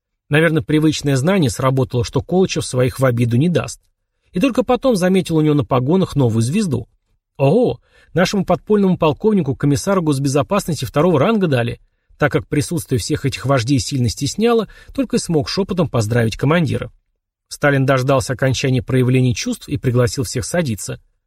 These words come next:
Потом сам поднялся и жестом руки, оставив нас сидеть на месте, как обычно, начал мотать километры по вощённому паркету.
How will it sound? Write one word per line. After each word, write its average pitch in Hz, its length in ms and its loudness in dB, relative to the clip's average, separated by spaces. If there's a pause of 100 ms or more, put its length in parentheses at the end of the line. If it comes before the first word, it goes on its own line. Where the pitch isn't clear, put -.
(240)
Потом 247 220 0
сам 160 260 -2
поднялся 180 520 0
и - 20 0
жестом 135 340 0
руки, 147 260 0
оставив 135 460 -2
нас 120 180 -2
сидеть 123 280 -4
на 127 120 0
месте, 196 360 -2
как 180 160 -4
обычно, 175 420 -2 (320)
начал 214 300 0
мотать 151 320 0
километры 135 500 0
по 131 140 -4
вощённому 120 520 2
паркету. 123 560 -4